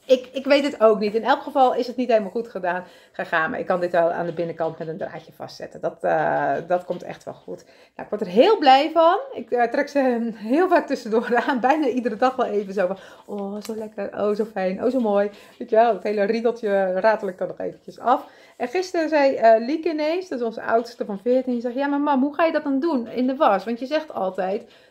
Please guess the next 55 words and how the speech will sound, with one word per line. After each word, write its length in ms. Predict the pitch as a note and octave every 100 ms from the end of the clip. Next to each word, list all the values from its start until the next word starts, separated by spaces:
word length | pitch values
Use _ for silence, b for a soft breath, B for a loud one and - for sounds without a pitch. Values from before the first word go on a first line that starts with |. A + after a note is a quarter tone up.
| _
dat, 260 | A3+ A3 -
eh, 500 | G#3+ G#3 G#3 G#3 G3+ -
iets 200 | C4 -
niet 200 | C#4+ D4
bij 160 | B3
de 100 | A#3
witte 240 | A#3 C#4+ A3+
was 260 | B3 F#4+
mag, 200 | F4+ E4
want 120 | D#4+ D4
dat 240 | C#4+ -
kleurt, 560 | D#4+ E4 D#4+ - - -
eh, 220 | A3 A3+
verkleurt 400 | C4 D#4+ E4+ E4
dan 120 | A3+
heel 260 | F#3+ F3 E3+
erg. 220 | - E3+
Dan 840 | - _ _ _ _ _ _ _
dacht 180 | - F#3+
ik, 60 | G3
"Ja. 300 | A#3+ C#4+ - - _ _ _ _ _ _ _
Ja, 200 | B3 D#4+ - -
rood 260 | C4+ D#4
met 160 | F3 -
wit, 180 | C#4 E4
dat 160 | A3
is 100 | G3
inderdaad 340 | G#3 F#3+ B3+ C4
niet 140 | B3+
zo'n 120 | A3
hele 200 | F3 G#3+
slimme 280 | B3+ D4 C#4
combi." 480 | C#4 C4 B3 G#3+ - _ _ _ _ _ _ _
Nou 260 | F3 F3+ F3
ja, 140 | E3+
we 60 | F3
zien 160 | F#3 F3+
het 120 | F3+
wel 140 | F3+
en 100 | E3
anders 200 | E3+ F3
wordt 160 | F3 E3+
het 100 | E3+
een 60 |
beetje 240 | D#3+ E3 F#3+
roze 400 | E3+ D#3+ E3 F3
misschien 340 | E3+ - F3
of 100 | E3+
zo. 200 | - F#3 -
Ik 100 | F#3
weet 180 | F3
het 160 | - -
ook 240 | F3+ F3+
niet, 220 | F#3 F3 G3
maar 160 | F#3